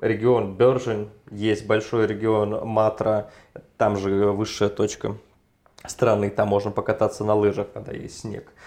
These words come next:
там можно погулять, покрутить педали. Есть Бюк, э, и так, да, такая, потому что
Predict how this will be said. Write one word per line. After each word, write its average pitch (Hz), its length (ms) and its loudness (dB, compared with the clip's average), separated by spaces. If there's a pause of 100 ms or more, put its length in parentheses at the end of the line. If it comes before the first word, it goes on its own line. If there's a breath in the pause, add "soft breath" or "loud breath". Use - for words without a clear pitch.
(140 loud breath)
там - 100 -6
можно 101 240 0
погулять, 107 460 -2
покрутить 101 460 -8
педали. 104 480 0 (280 soft breath)
Есть 101 520 -2
Бюк, 139 380 2 (480 soft breath)
э, 101 640 4
и 196 220 2
так, 117 340 0
да, 117 240 2
такая, 127 460 2
потому 107 420 0
что 101 400 -2